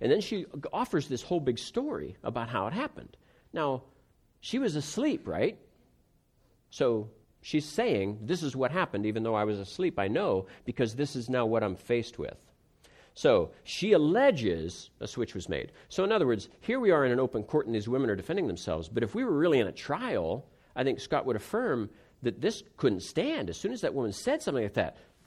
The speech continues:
"Objection, Your Honor. You know, this is alleged. She doesn't know this." And so only the facts are supposed to be present in a modern court, right? But here it is, it's kind of more like people's court, where everybody kinda gets a chance to say their piece and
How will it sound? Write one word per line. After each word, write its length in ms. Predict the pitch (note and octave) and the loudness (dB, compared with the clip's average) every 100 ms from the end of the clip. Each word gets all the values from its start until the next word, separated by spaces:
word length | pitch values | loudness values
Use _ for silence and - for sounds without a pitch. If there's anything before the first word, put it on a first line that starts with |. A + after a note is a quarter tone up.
| - | -2
"Objection, 640 | G#2+ G2+ D3 - - C4 | -2 4 4 4 -2 2
Your 200 | D3+ A2 | 4 4
Honor. 280 | F#2+ D2 - - - | 2 -2 -8 -14 -8
You 140 | D3 | -6
know, 100 | C3+ | -2
this 180 | C3+ E3+ | -4 -2
is 140 | C3 | -2
alleged. 500 | A#2+ F#2 G#3 A#3 E3+ | 2 4 2 2 -4
She 140 | - E3 | -2 -2
doesn't 300 | G#3+ B2 G2 | 0 -2 -4
know 160 | F#2+ | -2
this." 200 | G2+ - - - | -2 -4 -12 -10
And 80 | A#2+ | -4
so 160 | D#3 - C#3+ | -2 2 2
only 400 | G3+ A#3+ B3+ B3+ | 2 0 -2 -4
the 120 | A3 | -6
facts 680 | - A3 F#3+ F#3+ - - - _ _ - | -6 -6 -6 -12 -18 -18 -20 _ _ -8
are 80 | A2+ | -6
supposed 380 | - G2+ F#2 - | -4 -4 -4 -6
to 60 | |
be 160 | G2 F2+ | -6 -6
present 440 | - G2 F2+ E2 | -4 -4 -4 -4
in 120 | G2 | -4
a 40 | E2+ | -2
modern 360 | G2+ D3+ G2 | -2 -2 -4
court, 240 | D#2+ E2+ - | -6 -6 -2
right? 280 | E2+ A#2 - - - - _ - | -2 -2 -6 -18 -20 -20 _ -6
But 100 | D3 | -2
here 240 | C#4 D4+ | -2 0
it 100 | D#3+ | 2
is, 220 | C#3 C3 | 2 2
it's 160 | B2+ - | -6 -8
kind 200 | G3 D#3+ | -4 -2
of 120 | A2+ | 0
more 260 | C3 D#3 C#3 | 2 4 6
like 320 | B2 G#2+ - _ _ _ | 4 2 -6 _ _ _
people's 340 | A#3+ A3 F#2 - | -2 0 -4 -6
court, 300 | F#2 - - | -6 -6 -2
where 180 | F#2+ G#2 | 2 2
everybody 300 | G#2 G2 F#2 | 2 0 0
kinda 220 | A2+ F2+ | -2 -2
gets 240 | G#2 - | -2 -4
a 40 | - | -4
chance 300 | G#2 G2 - | -4 -4 -4
to 140 | F2 | -6
say 280 | - - A2 | -2 4 4
their 220 | G#2 F#2+ | 6 2
piece 420 | - A#2 G#2 - | 2 2 2 0
and 160 | F#2 | -6